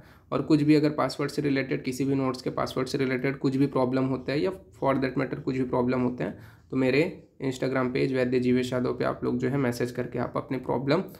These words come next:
सॉल्व कर सकते हो। और वहाँ पे मैं प्रॉपर हर बच्चे को रिप्लाई देता हूँ। तो कमेंट मत किया करो,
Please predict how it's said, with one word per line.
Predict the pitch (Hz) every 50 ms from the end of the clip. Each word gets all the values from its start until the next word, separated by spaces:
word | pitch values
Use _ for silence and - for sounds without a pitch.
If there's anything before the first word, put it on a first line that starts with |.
| - -
सॉल्व | - - 135 127 127 123 135
कर | 123 135 127
सकते | - - 127 - - -
हो। | 143 165 214 - - - - - _ _ -
और | - 131 127 127 123
वहाँ | 123 127 127 127
पे | 123 127
मैं | 127 127 127 127
प्रॉपर | 127 - - 127 120 120 131 135
हर | 131 131 123
बच्चे | 123 123 123 - - 123
को | 127 131
रिप्लाई | 127 123 123 131 123 120 120
देता | 120 120 120 120 -
हूँ। | 139 139 151 196 - - - - - _ _ - - -
तो | - 131 127 123 123 120 123 123 123 123 - - - _ _ _ _ _ _ _ _ _ _ _ _ _ _ _ _ _ _ - - -
कमेंट | - 139 147 156 165 165
मत | 160 160 156 156
किया | - 151 143 135
करो, | - 143 160 208 247